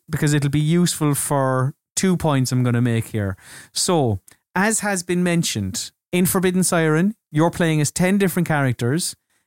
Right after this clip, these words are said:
and each character has their own perspective of the events of the game. And this is shown through a spreadsheet, uh, in-game that Forbidden Siren calls the Link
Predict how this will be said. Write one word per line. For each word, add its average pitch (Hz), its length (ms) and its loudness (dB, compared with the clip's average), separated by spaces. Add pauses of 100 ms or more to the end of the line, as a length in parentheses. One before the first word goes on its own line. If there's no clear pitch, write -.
(100)
and 139 160 -4
each 226 260 0
character 170 460 0
has 151 180 2
their 147 160 2
own 139 400 2
perspective 127 760 -2 (100)
of 123 420 0
the 123 120 0
events 123 360 0
of 104 80 -12
the 110 60 -10
game. 92 340 -6 (720)
And 147 180 2
this 202 200 0
is 262 120 -2
shown 208 440 2
through 180 220 0
a 185 40 2
spreadsheet, - 1300 -2 (500)
uh, 139 460 0
in-game 175 680 2 (560)
that 151 200 0
Forbidden 214 360 2
Siren 180 380 2
calls 143 480 0
the 147 140 -4
Link 208 600 2